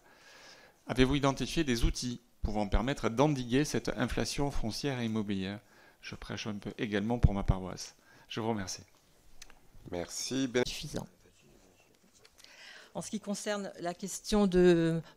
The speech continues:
Speaker 3: mon collègue, euh, Jean-Luc, euh, Laglaise, euh, la première question sur, euh, la rénovation de l'immobilier de loisirs,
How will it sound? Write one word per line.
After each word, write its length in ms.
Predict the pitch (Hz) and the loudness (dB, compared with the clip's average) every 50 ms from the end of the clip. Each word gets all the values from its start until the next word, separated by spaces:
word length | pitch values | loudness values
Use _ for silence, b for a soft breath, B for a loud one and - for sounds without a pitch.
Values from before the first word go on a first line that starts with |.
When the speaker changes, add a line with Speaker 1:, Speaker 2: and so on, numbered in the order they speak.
| _ _ _ | _ _ _
Speaker 3:
mon 100 | 175 175 | 4 8
collègue, 380 | - 202 185 180 175 165 160 | 8 8 8 8 4 2 -2
euh, 240 | 160 156 156 151 151 156 _ _ _ - | -8 -10 -10 -10 -12 -16 _ _ _ -18
Jean-Luc, 400 | 151 160 190 190 185 185 190 185 _ _ - 175 | -12 -10 -8 -8 -8 -8 -12 -14 _ _ -16 -14
euh, 320 | 160 156 151 151 151 147 147 | -12 -12 -12 -14 -16 -18 -16
Laglaise, 640 | 151 151 151 - 165 180 214 247 277 285 262 240 240 226 - - _ _ _ B B B B B B B B B B B B B B - - | -16 -16 -14 -12 -8 -8 -6 -6 -8 -6 -4 -4 -4 -4 -6 -10 _ _ _ B B B B B B B B B B B B B B -16 -10
euh, 400 | - 165 170 170 156 151 151 151 151 127 | -10 -8 -8 -8 -8 -8 -10 -10 -8 -8
la 100 | 143 185 | -8 -8
première 380 | - - 233 208 214 214 - | -4 -4 0 0 0 0 0
question 360 | - 226 202 - - 233 220 | -2 -4 -4 -2 0 0 0
sur, 440 | 202 - - - - 214 202 180 180 | 0 0 -2 0 0 0 2 4 4
euh, 40 | 170 | 4
la 100 | 165 170 | 4 4
rénovation 440 | 175 185 185 180 185 185 180 - 202 | 2 2 2 2 2 2 2 2 0
de 60 | 185 | 2
l'immobilier 500 | 180 180 185 185 175 185 190 220 202 196 | 2 2 2 2 2 2 2 2 2 0
de 100 | 180 170 | -2 2
loisirs, 480 | 180 190 190 180 180 196 220 220 175 | 4 4 6 6 6 6 8 6 6